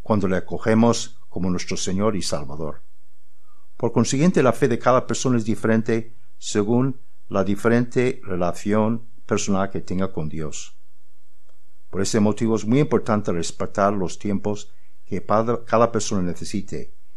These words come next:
y no pretender acelerarlos indebidamente. Como dijo el Papa Benedicto dieciséis en una ocasión, la fe no se impone, sino que se propone. Por nuestra parte,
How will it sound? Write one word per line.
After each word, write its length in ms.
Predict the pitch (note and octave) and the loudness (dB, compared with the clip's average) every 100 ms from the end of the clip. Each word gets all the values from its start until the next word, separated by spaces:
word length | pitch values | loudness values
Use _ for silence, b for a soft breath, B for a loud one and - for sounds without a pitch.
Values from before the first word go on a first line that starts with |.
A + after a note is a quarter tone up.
| - - | -6 -4
y 120 | G2 | 0
no 260 | G2+ B2+ C3+ | 4 4 2
pretender 560 | A2+ F#2+ F#2 G2 G#2+ - | 0 0 0 2 0 -2
acelerarlos 960 | G2 F2 D#2 F2 G2+ G2+ G2 - - - | -4 -2 0 2 2 0 -2 -4 -6 -2
indebidamente. 960 | D#3+ C#3 G2 F2+ D#2+ D2+ C#2+ - - - - - - - - - - - - - - | 2 2 2 0 -2 -2 -2 -4 -4 -6 -6 -6 -6 -6 -6 -8 -8 -8 -6 -6 -6
Como 160 | - F2+ | -4 -2
dijo 240 | B2 - | -2 0
el 60 | B2+ | 0
Papa 260 | - G#2 G2+ | 2 2 2
Benedicto 540 | F#2 E2 G2+ G2 F2+ | 2 0 -2 0 0
dieciséis 640 | E2 D#2+ E2+ - F2 E2+ | 0 -4 -4 -2 -2 -2
en 80 | - | -4
una 80 | F2+ | -4
ocasión, 560 | F2 D2+ - F#2+ F#2+ - - - - - | -2 -4 -2 0 -2 -4 -6 -8 -6 -4
la 100 | - | -2
fe 220 | - C3 D3+ | 2 4 4
no 120 | C3+ | 4
se 140 | - | 2
impone, 480 | A2 - G#2 D#2+ - - - - | 0 4 2 2 -2 -6 -6 -6
sino 320 | - F2+ D#2+ | -2 -2 -2
que 100 | D2+ | -2
se 160 | - D#2 | -2 -4
propone. 580 | D#2+ - F#2+ C#2+ - - - - - - - - - - - - | -4 -2 -2 -2 -4 -6 -6 -6 -6 -6 -6 -6 -6 -6 -6 -4
Por 140 | - | -2
nuestra 280 | G2 - F2 | 0 0 2
parte, 540 | A2+ B2 C#3 C3+ - | 4 4 2 0 -2